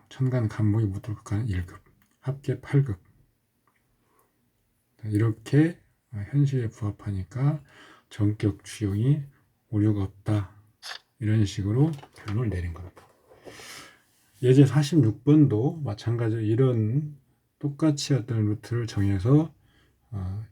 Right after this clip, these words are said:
역으로, 어, 주보를 취하는 방법과 먼저 주보를 취하고 그 다음에,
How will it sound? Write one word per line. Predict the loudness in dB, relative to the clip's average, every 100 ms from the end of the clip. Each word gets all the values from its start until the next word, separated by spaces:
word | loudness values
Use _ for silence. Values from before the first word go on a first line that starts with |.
| _ -2
역으로, | 4 6 6 4 0 -4 -6 _
어, | -10 -8 -8 -12 _ _ _ _ _ _ _ _ _ _ _ _ _ -8
주보를 | 0 4 4 2
취하는 | -2 -4 -4 -4
방법과 | -4 -4 -4 -8 -6 -4
먼저 | 0 2 4 4 4 4 -2 _ _ _
주보를 | -10 -4 0 2 6 4 4 -4 _ _
취하고 | -18 -4 -2 0 -2 2 4 4 0 _ _ _ _ _ _ _ _ _ _
그 | -6 0
다음에, | 2 2 2 2 2 2